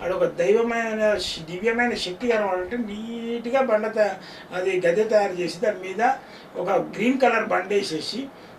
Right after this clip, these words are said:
దాని మీద <clears throat> మీరు ఈ అమ్మవారిది ఆ గోడకి, గోడకే ఉంటుంది గద్దె. ఆ గోడకు, ఆ, నేను చెప్పినట్టు తయారు చేయాలి, సిమెంటు, కొంచెము పుట్టమట్టి, అరటి పండ్లు, మళ్ళీ వచ్చేసి,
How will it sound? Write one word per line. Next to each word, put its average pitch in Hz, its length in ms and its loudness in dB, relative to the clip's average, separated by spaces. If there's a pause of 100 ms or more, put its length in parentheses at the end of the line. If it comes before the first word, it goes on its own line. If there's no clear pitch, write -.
దాని 170 240 -4
మీద 196 200 -4 (480)
<clears throat> 202 400 2
మీరు 190 280 0 (460)
ఈ 226 240 -2
అమ్మవారిది 196 720 0
ఆ 214 120 2 (140)
గోడకి, 208 380 2
గోడకే 220 380 4
ఉంటుంది 214 460 2
గద్దె. 160 220 -2 (480)
ఆ - 40 -4
గోడకు, 220 680 0
ఆ, 185 200 2
నేను 185 240 -4
చెప్పినట్టు 196 460 -2 (500)
తయారు 190 240 0
చేయాలి, 190 360 2
సిమెంటు, 180 680 -4 (340)
కొంచెము 180 540 -2 (360)
పుట్టమట్టి, 185 680 -2 (380)
అరటి 208 240 -2
పండ్లు, 175 480 -4 (340)
మళ్ళీ 208 300 -2
వచ్చేసి, 190 440 -2